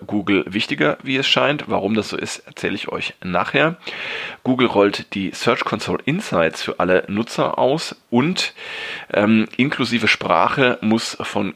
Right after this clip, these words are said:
Google erst gelernt werden. Ja, das sind die Themen in dieser Ausgabe von seo im Ohr. Schön, dass ihr dabei seid. Ja, und fangen wir gleich an mit dem,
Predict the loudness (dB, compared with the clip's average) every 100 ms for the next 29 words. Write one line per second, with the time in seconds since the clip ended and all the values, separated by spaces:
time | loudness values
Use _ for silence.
0 | -4 -2 2 2 4 2 0 -10 -6 -2
1 | 0 0 -2 -4 -4 -4 -2 0 0 0
2 | -2 -2 -2 -2 -2 -2 -2 0 2 0
3 | 0 -4 -4 -4 -2 -2 -6 -4 -2 -2
4 | -2 2 2 0 -8 -10 -10 -4 0 4
5 | 4 4 2 2 0 -4 -4 -4 -2 -2
6 | 0 0 0 -4 -2 0 0 0 0 2
7 | 2 0 0 -2 -2 -2 -2 -4 -4 -2
8 | -2 -2